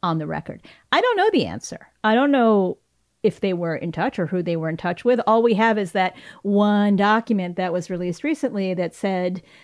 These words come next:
that Stuart Rhodes on the night of January sixth tried to get somebody that he knew to put him directly in touch with then President Trump, and that the, that intermediary refused. We don't know who that person is. So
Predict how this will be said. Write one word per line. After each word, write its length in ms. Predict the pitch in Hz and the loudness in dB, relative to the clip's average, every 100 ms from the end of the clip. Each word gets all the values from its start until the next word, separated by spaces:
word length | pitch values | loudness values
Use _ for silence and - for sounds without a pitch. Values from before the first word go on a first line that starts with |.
| _ | _
that 460 | - 175 185 175 - | -4 -2 0 -2 -6
Stuart 480 | - 226 202 196 - - | -4 2 4 2 -2 -2
Rhodes 540 | 190 202 190 185 165 | 2 4 2 -2 -4
on 220 | - 170 | -4 -2
the 80 | 180 | -2
night 200 | 180 175 | -2 0
of 100 | 175 | 0
January 440 | 175 170 175 165 165 | 0 -2 -2 -2 -2
sixth 400 | - 240 - - | 0 0 -2 -2
tried 260 | 208 185 | 0 0
to 100 | - | -2
get 200 | 180 185 | -4 -4
somebody 540 | - - 208 196 175 175 | -2 2 4 4 2 0
that 200 | 156 156 | -4 -4
he 120 | 180 | 0
knew 340 | 214 311 226 214 | 4 6 6 4
to 100 | 180 | -2
put 180 | 190 | -2
him 140 | 180 170 | -2 -2
directly 480 | 170 160 165 175 156 | -2 -2 -2 -4 -6
in 100 | 160 | -6
touch 380 | 160 151 - - - | -6 -6 -10 -20 -12
with 140 | - 165 | -8 -4
then 220 | 160 156 | -4 -4
President 440 | 160 156 160 135 | -6 -6 -6 -8
Trump, 360 | - 226 170 160 - - - | -2 0 0 -4 -16 -12 -2
and 100 | 160 | -2
that 140 | 147 | -2
the, 180 | 165 - | -6 -6
that 240 | - 160 160 | -2 -2 0
intermediary 640 | 185 - 175 170 151 143 | -2 0 0 0 -2 -4
refused. 640 | 135 135 - 220 - - - - - _ | -6 -2 2 4 2 -6 -16 -20 -20 _
We 180 | 226 240 | 2 4
don't 120 | 220 | 4
know 100 | 196 | 4
who 140 | 196 | 4
that 220 | 170 147 - | 2 -2 -4
person 360 | 151 - 147 | -8 -8 -10
is. 240 | 135 - - | -10 -12 -2
So 440 | - 196 180 180 | 2 2 2 -2